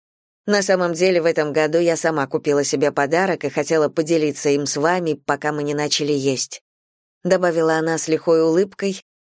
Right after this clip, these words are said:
а затем вышла из комнаты. Я заметила, что её тапочки сочетались с её новым платьем, которое было розовым с фиолетовым и усеянным крохотными сердечками. Мы наблюдали из-за стола, как она вышла в коридор,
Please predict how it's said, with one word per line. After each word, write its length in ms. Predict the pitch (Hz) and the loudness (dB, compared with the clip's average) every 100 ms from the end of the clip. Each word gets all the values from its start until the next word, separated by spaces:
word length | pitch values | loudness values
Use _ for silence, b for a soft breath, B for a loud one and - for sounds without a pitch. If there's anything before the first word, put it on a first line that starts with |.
| _ | _
а 120 | - 180 | -2 0
затем 360 | 190 262 277 | 0 0 -2
вышла 280 | 208 214 190 | 0 0 0
из 180 | 185 - | -2 -2
комнаты. 640 | 165 151 139 135 135 127 _ _ _ _ _ _ _ | -2 -2 -4 -8 -8 -10 _ _ _ _ _ _ _
Я 180 | 196 247 | 0 2
заметила, 480 | 262 277 277 247 226 | 0 -2 0 0 0
что 160 | - | 2
её 240 | 233 226 220 | 2 2 0
тапочки 460 | 262 254 185 - | -2 -4 -4 -4
сочетались 640 | 180 190 202 233 208 156 - | -4 -4 -2 -2 -2 -2 -2
с 60 | |
её 200 | 151 160 | 0 0
новым 340 | 165 160 160 151 | 0 0 0 0
платьем, 520 | 170 190 185 147 139 | -2 -2 -2 -4 -4
которое 380 | 147 156 156 151 | -2 0 0 0
было 340 | 160 165 151 | 2 2 2
розовым 500 | 160 175 156 143 143 | 2 0 -2 -2 -4
с 80 | - | -6
фиолетовым 800 | - 143 151 196 190 160 151 143 - _ _ _ | -2 0 0 -2 -2 -2 -2 -4 -10 _ _ _
и 120 | 202 | 0
усеянным 640 | 208 - 247 214 196 190 | 0 2 2 2 0 -4
крохотными 600 | 190 196 196 180 175 170 | -2 0 0 -2 -4 -4
сердечками. 880 | 165 175 170 160 139 - 139 131 131 _ _ _ _ _ _ _ - | -2 -2 -2 -2 -2 -4 -6 -6 -10 _ _ _ _ _ _ _ -2
Мы 120 | 202 | 0
наблюдали 520 | 220 214 214 220 208 | 2 2 2 2 2
из-за 220 | 196 185 | 2 2
стола, 380 | 185 190 190 214 | 0 0 0 0
как 200 | 196 147 | -2 -4
она 200 | 156 156 | -2 0
вышла 280 | 165 - 156 | 0 0 -2
в 80 | - | 0
коридор, 520 | 160 160 180 202 | 0 0 0 -2